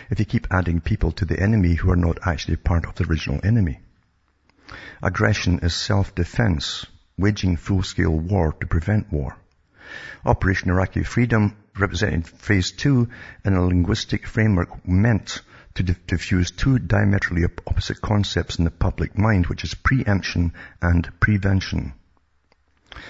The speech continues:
The purpose of preemptive war is to thwart or neutralize an imminent attack that is instant, overwhelming, and leaving no choice of means and no moment for deliberation,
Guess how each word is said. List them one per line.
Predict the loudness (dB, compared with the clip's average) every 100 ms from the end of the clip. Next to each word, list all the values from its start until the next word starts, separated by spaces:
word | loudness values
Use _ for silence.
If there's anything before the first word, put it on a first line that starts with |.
| -18 -6
The |
purpose | 0 2 2
of | 0 0
preemptive | 2 4 4 2 0 0
war | 2 4 2
is |
to | 0
thwart | -4 0 2 2 0
or | 2
neutralize | 2 2 2 2 2 0
an | -2 2
imminent | 2 2 0
attack | -4 0 -2 -2 -12 -20 -20 -20 -20 -4
that | 0 0
is | 0 0
instant, | 0 2 0 -2 -2 -2
overwhelming, | 0 2 2 2 2 2 2
and | 2
leaving | 4 4
no | 2
choice | 0 -2 0 0 -2 -6
of | -4 -4
means | 0 2 2 0
and | 0 2
no | 4 2 2
moment | 2 2 0 -2
for | -2 -2
deliberation, | 0 0 2 0 0 -6